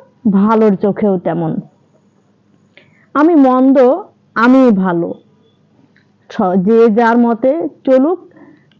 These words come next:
আমার কিচ্ছু যায় আসে না। দিন শেষে আমি সবার চোখে এক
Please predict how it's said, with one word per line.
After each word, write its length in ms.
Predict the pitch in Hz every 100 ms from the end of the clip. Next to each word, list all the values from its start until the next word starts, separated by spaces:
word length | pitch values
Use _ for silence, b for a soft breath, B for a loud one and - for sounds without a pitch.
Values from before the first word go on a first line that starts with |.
| _
আমার 280 | - 233 233
কিচ্ছু 540 | 247 254 - - 339
যায় 280 | 220 185 170
আসে 260 | 160 - 180
না। 280 | 165 180 - _ _ _ _ _ _ _ _ _ _ _ _ _ b b b b b -
দিন 260 | 226 370 415
শেষে 520 | 392 392 359 294 311
আমি 300 | 269 240 359
সবার 580 | - 285 247 247 254 247
চোখে 320 | - 220 226
এক 180 | 185